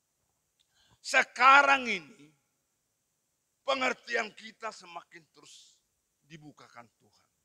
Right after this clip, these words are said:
Kalaupun kita berobat ke dokter, kita tidak mengandalkan dokter. Kalaupun kita makan obat, tidak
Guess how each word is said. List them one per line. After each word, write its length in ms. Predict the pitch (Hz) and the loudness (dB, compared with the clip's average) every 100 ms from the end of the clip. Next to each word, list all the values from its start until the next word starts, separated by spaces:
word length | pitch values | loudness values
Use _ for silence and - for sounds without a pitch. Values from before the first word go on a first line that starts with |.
| _ _ _ _ _ | _ _ _ _ _
Kalaupun 720 | - 277 262 277 311 302 294 269 | -6 0 2 6 4 4 -8 -8
kita 400 | 269 269 247 240 | -6 -4 -2 -2
berobat 480 | 240 226 220 202 | 0 0 0 -4
ke 160 | - 196 | -6 -12
dokter, 400 | 170 - - 240 254 233 _ _ _ _ _ _ _ _ _ | -12 -18 -10 -10 -10 -16 _ _ _ _ _ _ _ _ _
kita 400 | - 240 - 233 233 | -20 -20 -20 -20 -20
tidak 320 | 202 180 175 139 | _ -16 -16 -16
mengandalkan 560 | 139 139 123 135 _ 127 | -20 -20 -20 -20 _ _
dokter. 300 | 120 _ _ _ _ _ _ _ _ _ _ _ _ _ - | -20 _ _ _ _ _ _ _ _ _ _ _ _ _ -8
Kalaupun 560 | 285 294 302 302 285 | -2 2 4 2 -4
kita 320 | 233 262 233 220 | -10 -12 -6 -6
makan 480 | 214 180 185 175 | -6 -8 -12 -12
obat, 240 | 139 214 - _ _ _ _ | -8 -8 -8 _ _ _ _
tidak 320 | 220 175 185 | -18 -12 -12